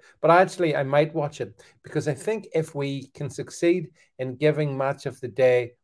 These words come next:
with none of these presenters, none of these multi-millionaire hypocrites presenting it, a big audience,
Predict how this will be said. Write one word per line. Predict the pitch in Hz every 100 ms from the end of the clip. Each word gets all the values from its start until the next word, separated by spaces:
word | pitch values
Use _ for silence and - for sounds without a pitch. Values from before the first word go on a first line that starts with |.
| -
with | 120 139
none | 135 151 185
of | 175 -
these | 123 113 107
presenters, | - 123 104 113 110 110 104 104
none | 156 175
of | 160
these | 143 127 - _ _
multi-millionaire | 131 131 139 139 - 127 120 123 131 131 123 117 113 110 -
hypocrites | 131 - - 117 -
presenting | - 113 101 127 123 123
it, | 110 - _ _ _ _ -
a | 120
big | 156 151
audience, | 127 139 156 123 107